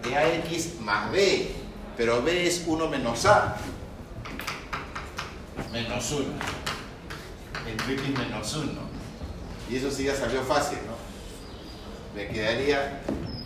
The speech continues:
límite, hay algo que no me cuadra ahí, a x más b, pero b es uno menos a, menos uno. Esto quedaría, sí, está bien, quedaría a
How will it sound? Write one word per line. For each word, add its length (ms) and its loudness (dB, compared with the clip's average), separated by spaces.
límite, 800 0
hay 80 -6
algo 240 -4
que 80 -6
no 140 -6
me 200 -8
cuadra 340 -4
ahí, 220 -6
a 80 -4
x 240 -4
más 200 -4
b, 320 -2
pero 220 -4
b 320 -2
es 120 -6
uno 260 -6
menos 380 -6
a, 280 0
menos 460 -4
uno. 360 -2
Esto 280 -6
quedaría, 880 -2
sí, 220 -2
está 200 -2
bien, 240 2
quedaría 520 2
a 440 6